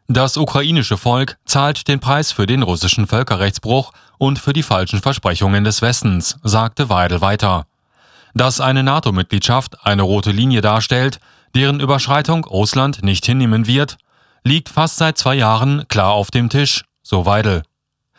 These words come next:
Die A-F-D-Fraktionschefin hielt ihre Rede offenbar wegen der im Plenum geltenden zwei G plus Corona-Regel von der Tribüne des Bundestags. Es seien unzählige Gelegenheiten versäumt worden,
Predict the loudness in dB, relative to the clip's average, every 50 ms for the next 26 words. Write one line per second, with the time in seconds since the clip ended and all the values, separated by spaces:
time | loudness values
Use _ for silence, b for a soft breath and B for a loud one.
0 | b b b b b -2 0 0 2 2 2 2 2 0 0 -2 -2 -2 0 0
1 | -2 -2 0 0 0 0 0 0 0 -2 0 0 0 -2 0 -2 -2 -2 -2 -2
2 | -2 0 0 0 0 0 0 0 0 0 0 0 0 0 -2 -2 0 0 2 2
3 | 2 2 0 0 -2 -2 0 0 0 2 2 0 2 2 0 0 0 0 0 2
4 | 2 0 0 0 0 0 -2 0 0 0 0 0 0 0 0 0 0 0 -2 0
5 | 0 0 -2 -2 0 -2 0 0 0 0 0 0 0 0 0 0 0 0 0 0
6 | -2 b b b b b b -2 -2 0 0 0 -2 0 -2 -2 0 0 0 0
7 | 0 0 0 0 0 -2 0 0 0 0 0 0 0 0 0 0 0 0 -2 -4
8 | -8 -10 _ _ _ _ _ B B B B B B B B -2 0 2 2 2
9 | 2 2 0 -2 -2 0 0 0 0 0 0 0 0 0 0 0 0 0 0 2
10 | 0 2 0 0 0 0 0 0 -2 -2 0 0 0 2 0 0 0 0 0 0
11 | 0 2 2 2 0 0 -2